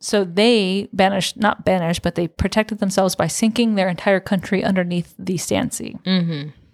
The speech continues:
Speaker 1: They also realized that the Jin King and the Sultan's story, uh,
Speaker 2: Oh, from
Speaker 1: remember
Speaker 2: Amir and the Lamp.
Speaker 1: Yeah, Amir and the Lamp, um,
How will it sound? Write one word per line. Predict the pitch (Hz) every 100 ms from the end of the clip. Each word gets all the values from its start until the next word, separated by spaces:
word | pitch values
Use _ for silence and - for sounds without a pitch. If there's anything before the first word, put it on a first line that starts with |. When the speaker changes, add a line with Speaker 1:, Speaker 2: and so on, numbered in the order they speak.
| _ - - - _
Speaker 1:
They | - 202 190 180 - _ _ _ _ _ _ _ _ _ _ _ _
also | - 220 254 - 277
realized | 202 196 175 175 180 170
that | 175 165
the | 175
Jin | 165 196 214
King | - 214
and | 185
the | 170
Sultan's | - 185 180 185 175 165
story, | - - - 190 190 226 277 311 _ _ _ _ _
uh, | - - - 240 -
Speaker 2:
Oh, | 185 180
from | 180
Speaker 1:
remember | 185 196 202
Speaker 2:
Amir | 175 165
and | 165 160
the | 156
Lamp. | 165
Speaker 1:
Yeah, | 190 175 -
Amir | 202 214 226
and | 220
the |
Lamp, | 180 170 147 - - _ -
um, | 190 - -